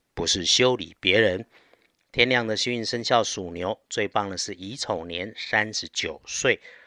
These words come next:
运势弱一点的正冲值日生甲午年十岁属马。阿明师兄除了交代请帮着小师妹师弟留意厄运机会坐煞的南边，也要帮他提醒高温热烫的环境里要小心。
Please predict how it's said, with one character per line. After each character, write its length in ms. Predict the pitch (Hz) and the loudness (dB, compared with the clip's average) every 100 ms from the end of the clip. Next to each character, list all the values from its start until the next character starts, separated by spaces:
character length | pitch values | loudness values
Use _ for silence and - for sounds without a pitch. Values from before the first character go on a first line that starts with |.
| _ _ - | _ _ 2
运 140 | 147 | 2
势 160 | - 139 | 4 2
弱 160 | 135 | 4
一 80 | 131 | 2
点 160 | 117 95 | 2 0
的 80 | |
正 200 | 101 120 | 2 2
冲 200 | 107 110 | 2 -2
值 200 | 104 101 | -2 -2
日 40 | 101 | 0
生 320 | 101 101 104 | 0 0 0
甲 280 | - 90 98 | 0 2 2
午 120 | 87 | 0
年 220 | 80 85 | -6 -2
十 220 | - 82 | 0 0
岁 200 | 80 98 | 0 0
属 320 | 87 - 87 101 | 0 -2 -2 2
马。 240 | 117 82 - _ _ _ - | 2 2 -2 _ _ _ -4
阿 120 | - | 2
明 160 | 175 175 | 2 0
师 140 | 165 | -2
兄 320 | 160 170 170 165 | 2 2 2 -2
除 240 | - 123 | 0 4
了 160 | 151 123 | 6 6
交 380 | - 143 143 | 6 6 6
代 280 | 143 143 120 | 6 4 4
请 320 | - - 90 90 - | 2 -2 -2 0 6
帮 320 | 151 160 151 | 6 4 0
着 160 | 104 | 0
小 320 | 90 - 85 85 | 2 6 6 4
师 200 | - 117 | 0 0
妹 220 | 123 107 | 0 0
师 240 | - 113 | 0 0
弟 240 | 113 104 92 | 0 0 0
留 260 | 85 85 | 0 0
意 240 | 104 101 87 | 0 -4 -2
厄 160 | 110 101 | 2 2
运 180 | 98 92 | 2 -2
机 160 | - | 0
会 140 | 101 92 | 0 0
坐 180 | 104 | 0
煞 200 | 95 101 | 0 0
的 80 | 92 | -2
南 320 | 85 82 87 | -2 -2 -4
边， 320 | 98 117 117 127 - - - | 0 4 4 2 -14 -18 -10
也 100 | - | -4
要 100 | 85 104 | -2 0
帮 220 | 107 98 | -2 -2
他 160 | 98 | -2
提 320 | 104 87 87 131 | 0 -2 0 -2
醒 220 | - 87 - - | -2 -4 -12 0
高 140 | 98 | 2
温 180 | 92 92 | 2 0
热 140 | 104 | -2
烫 160 | 98 101 | 0 -2
的 80 | 90 | -2
环 340 | - 80 87 | -6 -6 -4
境 220 | 87 131 | -2 -2
里 160 | 87 78 | -4 -6
要 160 | 87 90 | -6 -4
小 260 | - 76 | -4 -4
心。 280 | - 131 | 0 0